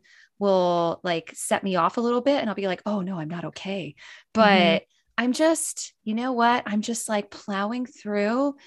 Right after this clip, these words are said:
Speaker 1: I'm gonna keep moving. And since I mentioned track, I just wanna give a little shout out to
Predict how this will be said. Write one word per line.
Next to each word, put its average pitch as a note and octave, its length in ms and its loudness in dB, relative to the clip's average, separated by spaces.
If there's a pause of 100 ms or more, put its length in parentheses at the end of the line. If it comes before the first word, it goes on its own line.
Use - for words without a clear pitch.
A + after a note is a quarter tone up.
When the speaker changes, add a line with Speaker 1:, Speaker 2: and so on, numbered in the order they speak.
(240)
Speaker 1:
I'm G#3 120 4
gonna A3+ 240 0
keep - 280 -6
moving. A3+ 800 0 (340)
And A#3+ 140 2
since C4 280 2
I B3 80 2
mentioned B3 480 0
track, G3 400 -2
I A#3+ 120 2
just D4 220 -2
wanna G#4+ 260 -2
give C4+ 160 -4
a B3+ 80 -4
little G#3 440 -2
shout F#3+ 380 0
out F#3 360 0 (120)
to F#3 580 2